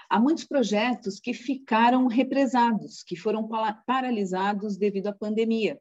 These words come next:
Mas com a retomada de muitas atividades, certamente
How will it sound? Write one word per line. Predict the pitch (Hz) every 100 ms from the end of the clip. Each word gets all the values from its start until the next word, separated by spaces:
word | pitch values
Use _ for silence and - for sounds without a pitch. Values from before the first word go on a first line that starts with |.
| -
Mas | 196 208 214
com | - 226
a | 214
retomada | 214 277 277 240 202 180 160 143 139 -
de | 156 185 190
muitas | 185 233 294 277 220 185
atividades, | 180 - 156 139 143 175 202 175 151
certamente | - 202 202 202 175 170 190 - 202